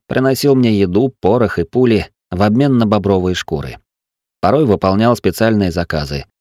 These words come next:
но при этом драл втридорога, бессовестно на мне наживаясь. «Такова жизнь», смущённо пожимал он плечами. «Поселенцы вырубают леса и стреляют бобров.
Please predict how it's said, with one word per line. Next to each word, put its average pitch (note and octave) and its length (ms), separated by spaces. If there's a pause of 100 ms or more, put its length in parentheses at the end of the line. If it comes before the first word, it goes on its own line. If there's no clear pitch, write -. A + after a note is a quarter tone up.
(340)
но A#2+ 120
при C3 160
этом C3 420
драл A#2 220
втридорога, D2+ 720 (260)
бессовестно G2 600
на G2 120
мне G2 160
наживаясь. F2 720 (600)
«Такова G2+ 460
жизнь», A2 600 (400)
смущённо G#2 560
пожимал G2 460
он F2+ 120
плечами. C#2 560 (720)
«Поселенцы C3 640
вырубают A#2 500
леса A2+ 400
и G2 60
стреляют G#2 460
бобров. F2+ 560